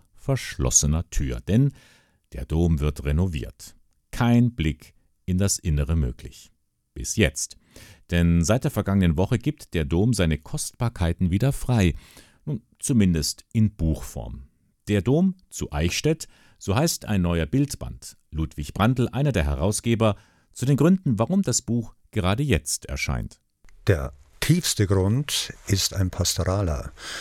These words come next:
Speaker 2: Wir haben miteinander gesprochen und gesagt,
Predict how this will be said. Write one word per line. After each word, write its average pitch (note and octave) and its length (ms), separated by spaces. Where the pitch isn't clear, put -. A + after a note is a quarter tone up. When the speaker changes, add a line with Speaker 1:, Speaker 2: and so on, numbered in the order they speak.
Speaker 2:
Wir F2+ 640
haben F#2 480
miteinander F2+ 340
gesprochen F#2+ 500
und F#2 180
gesagt, - 540